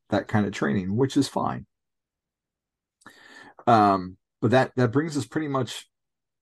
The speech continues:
to a close. The Riddler doesn't get what he wants. Uh, he gets arrested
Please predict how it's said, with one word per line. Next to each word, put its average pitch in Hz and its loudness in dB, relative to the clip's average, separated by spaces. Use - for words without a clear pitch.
to 151 4
a 107 0
close. 107 -2
The 117 -8
Riddler 120 -2
doesn't 110 -4
get 107 -6
what 104 -4
he 104 -2
wants. 95 -8
Uh, 98 -4
he 113 -6
gets 120 0
arrested 104 -2